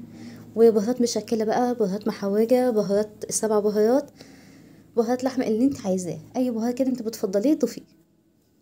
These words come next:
ان شاء الله يا جماعة المقادير في صندوق الوصف، يعني ضفنا ملح، فلفل اسود، بابريكا، كزبرة، كمون، وبهارات لحمة او بهارات محوجة او بهارات مشكلة، سبع بهارات، اي بهار انت بتفضليه، ممكن كده كمان اي بهار انت بتحبيه.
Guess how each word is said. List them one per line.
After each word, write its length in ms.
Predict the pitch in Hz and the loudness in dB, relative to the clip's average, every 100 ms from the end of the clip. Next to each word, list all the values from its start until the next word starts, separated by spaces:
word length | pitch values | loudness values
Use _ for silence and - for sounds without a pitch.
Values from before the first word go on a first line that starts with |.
| _ - _ _ _ _ _ _ _ | _ -20 _ _ _ _ _ _ _
ان 60 | - | -10
شاء 180 | - 214 | -2 2
الله 100 | 214 | 2
يا 60 | |
جماعة 220 | 220 214 233 | 2 0 -2
المقادير 300 | 220 190 240 | -2 0 -2
في 60 | |
صندوق 260 | - 196 208 | -2 -2 -2
الوصف، 300 | 180 143 - 208 | -2 -6 -8 -6
يعني 180 | 220 | -4
ضفنا 240 | 220 247 220 | -2 -2 -2
ملح، 360 | 240 311 - _ _ _ _ - | -2 -4 -12 _ _ _ _ -8
فلفل 180 | 220 - | -4 -2
اسود، 360 | 214 226 233 - _ - | -2 0 -2 -4 _ -10
بابريكا، 360 | 220 220 226 233 - _ - | -2 0 0 -6 -10 _ -12
كزبرة، 440 | 214 202 208 226 - _ | -6 2 2 2 -6 _
كمون، 560 | 254 233 220 247 247 - _ _ _ _ 202 | -2 0 0 -2 -6 -18 _ _ _ _ -2
وبهارات 380 | 208 208 226 | 0 2 0
لحمة 280 | 190 - 175 - - | -2 -6 -12 -10 -4
او 80 | 220 | 0
بهارات 300 | 220 214 240 | 0 0 -2
محوجة 420 | - 196 220 - | -2 -2 0 0
او 100 | 208 | -2
بهارات 280 | 196 233 220 | 0 -2 -2
مشكلة، 420 | - 190 - 240 | -6 -10 -8 -6
سبع 260 | 240 226 | -2 -2
بهارات، 420 | 220 196 196 233 - | -2 -4 -4 -4 -2
اي 180 | 240 247 | 0 0
بهار 280 | 220 202 240 | 0 0 0
انت 140 | 247 | -2
بتفضليه، 440 | 240 - 190 185 - | -4 -6 -2 -4 -2
ممكن 340 | 214 254 247 | 0 4 4
كده 260 | 233 262 247 | 6 8 6
كمان 400 | 240 220 254 294 - - - - | 6 2 2 2 -4 -20 -20 -2
اي 120 | 240 | 0
بهار 180 | 214 226 | 0 0
انت 160 | 233 214 | -4 -4
بتحبيه. 420 | 220 - 180 - | -8 -6 -8 -10